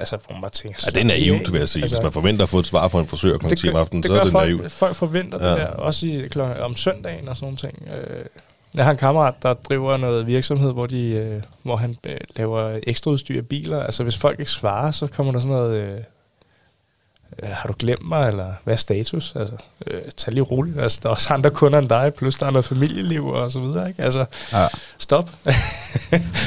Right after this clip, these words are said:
Speaker 1: Øhm, ja.
Speaker 2: Øhm, øh, skal vi ikke lige prøve at snakke lidt om det der, øh, din, din store passion og hobby? Jeg tænker, det er også en passion nærmest, er det ikke det?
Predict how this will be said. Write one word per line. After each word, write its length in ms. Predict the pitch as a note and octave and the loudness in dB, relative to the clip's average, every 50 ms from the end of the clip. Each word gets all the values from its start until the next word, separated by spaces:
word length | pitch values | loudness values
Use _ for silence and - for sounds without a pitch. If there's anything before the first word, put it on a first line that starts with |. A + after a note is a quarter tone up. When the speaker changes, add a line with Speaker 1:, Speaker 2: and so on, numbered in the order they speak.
| - - - - - - - - - - - - - | -2 0 0 0 0 0 0 -2 -4 -4 -6 -4 -2
Speaker 1:
Øhm, 360 | C3 B2 A2+ A2 G#2 G2 G2+ G2+ - - - - - - - - - - _ _ - - - _ _ _ _ - | -2 -2 0 -2 -4 -4 -6 -8 -12 -16 -20 -20 -20 -20 -20 -20 -20 -20 _ _ -20 -20 -20 _ _ _ _ -2
ja. 260 | G#2+ G2+ A2+ G#2 F#2 | 2 2 4 4 2
Speaker 2:
Øhm, 300 | F2 C#2+ - - - B1+ - - - - - - - - _ _ _ _ _ - | 0 -2 -4 -8 -12 -12 -12 -12 -14 -14 -16 -18 -20 -20 _ _ _ _ _ 2
øh, 280 | G2+ F#2+ F2+ F2 E2 D#2+ | 2 4 4 2 0 -2
skal 160 | - - F#2 | -2 0 0
vi 60 | G2 | 0
ikke 120 | A2+ - | 2 4
lige 140 | C3+ C#3+ C#3 | 4 4 6
prøve 180 | - - B2 B2 | 6 4 4 4
at 60 | A2+ | 4
snakke 260 | A2 A#2+ A#2 A#2 A2 | 4 2 2 2 2
lidt 80 | A#2+ A#2 | 0 0
om 100 | A#2 A2 | 0 0
det 100 | A#2 A2+ | 2 2
der, 220 | A2+ A2+ G#2 G2 F2 | 4 4 4 2 2
øh, 300 | F#2+ F#2+ F#2 F2+ F2 E2+ E2+ | 2 4 4 4 2 2 0
din, 320 | - F#2 F2+ F2 E2+ F2 E2+ | 0 0 2 2 2 0 0
din 340 | E2+ F2 F2 F2 E2+ E2 D#2+ - | 0 0 0 2 0 0 -2 -6
store 300 | - - - F#2 G#2+ A2 | -4 0 4 4 4 4
passion 420 | - G2+ - - A2+ G2+ G2+ G2 | 2 0 0 0 0 0 0 -2
og 60 | F#2+ | -2
hobby? 340 | E2+ D#2 F2 F2 F#2 - - F#2+ | 0 2 4 4 4 4 2 0
Jeg 80 | F2+ | 2
tænker, 220 | - - G#2 B2 - | 2 2 0 2 2
det 60 | - | 2
er 40 | F#2 | 2
også 120 | F2 G#2 | 2 2
en 60 | G2 | 0
passion 360 | - F2 - - G#2 E2 - - | -2 -2 -2 -2 -2 -2 0 -2
nærmest, 240 | F#2 E2 D#2+ E2 | -2 -2 -2 -2
er 40 | G#2+ | -2
det 80 | A#2+ B2+ | -2 -2
ikke 100 | B2 B2+ | -2 -2
det? 120 | C3 A#2+ | -4 -4